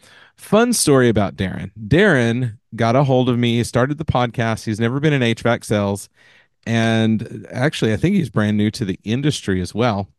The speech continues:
I might be wrong about that. He might have been a tech. But he's never been an advisor, never done sales. He started listening to the podcast, and he did <laughs>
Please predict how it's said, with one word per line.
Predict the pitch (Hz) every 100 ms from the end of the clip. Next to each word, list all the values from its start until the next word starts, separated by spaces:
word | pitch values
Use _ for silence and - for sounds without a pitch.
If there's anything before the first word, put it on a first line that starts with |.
| _ -
I |
might | 123 151
be | 135
wrong | 107 101
about | 92 92
that. | 101 95
He |
might | 107 107
have | 101
been | 98
a | 90
tech. | 92 80 _ - _ _ _ _ _ _ -
But | 151
he's | 143
never | 175 208
been | 180 147
an | 131
advisor, | 110 92 98 98
never | 107 123
done | 131 127
sales. | 117 95 80 - - _ _ _ -
He | 127 120
started | 110 123 131
listening | 139 147 160 156
to | 190
the | 208
podcast, | - 131 104 98 101 110 - _ _ - - _ _ -
and | 143 165 127 127 131 123 _ _ _ _ _ _
he | - 127 123 127
did | - - 139 110 107 95 - - -
<laughs> | 123